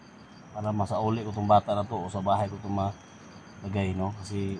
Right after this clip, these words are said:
ayoko mapahamak to, mga tol. Hindi natin alam, no? Kung bandido ba yung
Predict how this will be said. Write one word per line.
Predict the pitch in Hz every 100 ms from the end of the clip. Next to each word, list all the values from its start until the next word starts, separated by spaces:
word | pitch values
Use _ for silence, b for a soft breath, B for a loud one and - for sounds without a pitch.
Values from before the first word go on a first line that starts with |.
| -
ayoko | 95 101 98
mapahamak | 98 - 98 98 98
to, | -
mga | 98 95 95
tol. | 92 - - - - - - - - -
Hindi | 110
natin | 123 127 127
alam, | 139 139 120 -
no? | 123 139 - - - 107
Kung | 107 104
bandido | 98 101 110 110 117
ba | 117
yung | 117 113 117 113